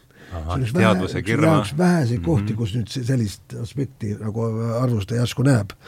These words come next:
Speaker 2: Ja seda alateadvuse, alateadvuse sõna kasutab siin, seda mõistet. Ja veel ütleb ta, et Tammsaare romaanide paljupalgelisust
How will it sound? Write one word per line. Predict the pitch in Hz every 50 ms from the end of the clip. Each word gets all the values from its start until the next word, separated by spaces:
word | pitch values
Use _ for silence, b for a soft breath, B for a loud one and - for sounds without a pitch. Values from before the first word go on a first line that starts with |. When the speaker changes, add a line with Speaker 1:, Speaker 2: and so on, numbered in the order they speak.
| B B B B B -
Speaker 2:
Ja | 117
seda | 101 104 123
alateadvuse, | 135 143 139 110 101 113 123 113 104 101 107 104 110 104 - - B B B B B B B B B B B B B B B B B B B B B B
alateadvuse | - 156 170 175 143 120 131 131 110 120 110 104 - 165
sõna | 165 139 127 120 120 120 120 110 B B B -
kasutab | 208 190 151 151 - - - 107 95
siin, | - - 113 107
seda | 113 117 117
mõistet. | 123 139 131 - - 113 92 - - b b b b b b b b b b b _ _ _ _ _ _ _ - - _ b b b b b b b _ - - 98 107
Ja | 117 117 123 131 127 127 123 123 127 - - _ _ _ _ -
veel | - 170 180 180 175
ütleb | - - 151 123 -
ta, | - 143 127
et | 117 -
Tammsaare | - 170 180 175 131 - 147 127 127
romaanide | 123 127 135 151 170 170 165 139 123 101 120 120 120 120 117 - - - - _ _ _ _ _ _ _
paljupalgelisust | - 170 190 196 165 139 127 - - 165 170 156 131 98 90 101 104 98 87 98 98 90 - - - -